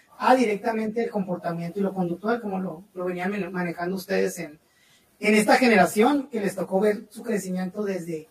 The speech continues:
desde primero, ¿no? Nosotros tenemos una experiencia más o menos similar, pero nada más fue un corto cru-,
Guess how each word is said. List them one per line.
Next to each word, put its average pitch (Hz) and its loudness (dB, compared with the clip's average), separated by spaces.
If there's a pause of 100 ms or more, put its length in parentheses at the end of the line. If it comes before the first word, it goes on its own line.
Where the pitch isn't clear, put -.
(120)
desde 170 -8
primero, 165 -6
¿no? 214 -14 (280)
Nosotros 196 4
tenemos 202 6
una 226 2
experiencia 190 -4
más 233 0
o 254 2
menos 233 0
similar, 202 0
pero 208 -2
nada 185 0
más 196 -2
fue 208 4
un 196 -2
corto 220 -2
cru-, 220 -2